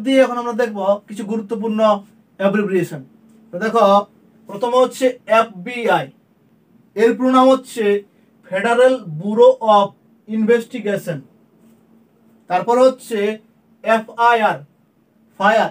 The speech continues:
ফায়ারের পুরো নাম হচ্ছে First Information Report। next হচ্ছে এফসিআই, এর পুরো নাম হচ্ছে Food Corporation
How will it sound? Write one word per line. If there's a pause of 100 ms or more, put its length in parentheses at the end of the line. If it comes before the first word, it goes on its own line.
(160)
ফায়ারের
পুরো
নাম
হচ্ছে (580)
First (160)
Information (160)
Report। (1200)
next
হচ্ছে (760)
এফসিআই, (640)
এর
পুরো
নাম
হচ্ছে (640)
Food (160)
Corporation